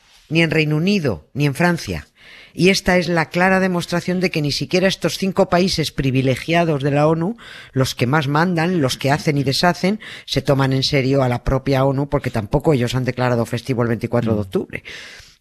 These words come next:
Speaker 1: Dicen, dicen los que saben que la onu es hija de los ganadores de la Segunda Guerra Mundial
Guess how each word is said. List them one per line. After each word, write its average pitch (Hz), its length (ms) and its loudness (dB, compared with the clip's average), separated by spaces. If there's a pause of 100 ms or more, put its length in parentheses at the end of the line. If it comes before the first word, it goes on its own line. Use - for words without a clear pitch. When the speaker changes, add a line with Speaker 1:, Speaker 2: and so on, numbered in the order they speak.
(580)
Speaker 1:
Dicen, 175 680 2
dicen 170 300 2
los 123 80 2
que 123 100 -2
saben 147 300 2
que 139 100 2
la 120 160 4
onu 147 200 4
es 131 140 -2
hija 147 220 0
de 143 80 2
los 123 160 0
ganadores 117 580 0
de 110 100 -2
la 113 120 0
Segunda 117 420 -4
Guerra 113 220 -2
Mundial 107 460 -2